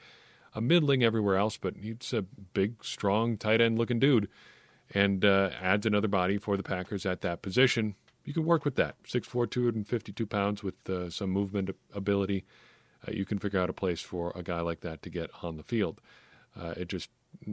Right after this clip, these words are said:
depends how he does when he's on the field, and I guess that was Sternberger's problem. Never really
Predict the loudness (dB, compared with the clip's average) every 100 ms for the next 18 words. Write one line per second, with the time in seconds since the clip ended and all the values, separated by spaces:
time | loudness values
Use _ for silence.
0 | -10 -12 _ _ _ -6 -4 -4 -4 -8
1 | -12 -10 -4 -2 -2 -4 -6 -2 -2 -2
2 | -4 -4 -2 -2 -2 -8 -14 -14 -12 -8
3 | -8 -8 -10 -8 -10 -4 -2 -2 -4 -4
4 | -2 -2 -2 -4 -4 -4 -2 -2